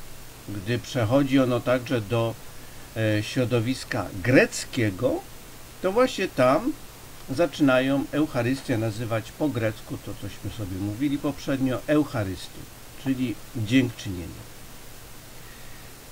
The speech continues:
Już około roku, moi drodzy, sto sześćdziesiątego święty Justyn przekazuje nam pierwszy opis niedzielnej Eucharystii, a więc popatrzcie, to jest drugi wiek. I ten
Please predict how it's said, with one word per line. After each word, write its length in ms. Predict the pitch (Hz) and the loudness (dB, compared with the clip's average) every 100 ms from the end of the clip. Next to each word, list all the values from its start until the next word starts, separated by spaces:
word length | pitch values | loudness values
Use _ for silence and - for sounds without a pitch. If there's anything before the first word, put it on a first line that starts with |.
| - - - - - | -16 -14 -12 -12 -4
Już 160 | 208 262 | 2 8
około 400 | 240 - 226 190 | 8 10 10 12
roku, 280 | 214 - 208 | 10 6 4
moi 240 | 180 160 | 10 10
drodzy, 600 | 143 185 156 156 151 139 | 10 6 6 8 10 8
sto 360 | 120 - - 202 | 4 0 0 0
sześćdziesiątego 1400 | - 175 147 131 143 143 135 135 123 113 110 127 214 233 | 2 6 6 6 4 6 6 6 4 2 4 4 4 2
święty 520 | - - 147 139 139 | -4 2 4 6 6
Justyn 920 | 127 123 113 98 - - 123 208 330 302 - - - - - - - - | 6 6 2 -2 -6 0 2 2 0 -2 -8 -16 -16 -16 -14 -16 -16 -14
przekazuje 760 | - 180 196 202 185 180 220 220 | 0 2 4 6 6 4 0 2
nam 280 | 180 160 147 | 8 8 8
pierwszy 680 | - 156 160 156 - - 254 - | 6 6 6 2 -4 -6 -6 4
opis 600 | 160 143 - 170 240 - - - - - - - - - | 8 8 4 -4 -4 -4 -8 -12 -14 -14 -14 -14 -12 4
niedzielnej 640 | 127 208 165 143 139 156 175 | 8 8 8 8 10 8 6
Eucharystii, 560 | 196 277 233 202 - | 2 -4 -4 -4 -6
a 60 | 107 | -4
więc 180 | 117 - | -4 -4
popatrzcie, 440 | 151 147 170 156 | -4 -4 -2 -2
to 80 | 131 | 2
jest 140 | 131 | 2
drugi 360 | 120 151 156 165 | 4 2 2 0
wiek. 280 | 156 147 101 - - - - - - - - - - - - | 2 2 2 -6 -14 -14 -14 -14 -14 -14 -14 -16 -16 -12 -8
I 80 | 135 | 2
ten 260 | 196 214 | 2 2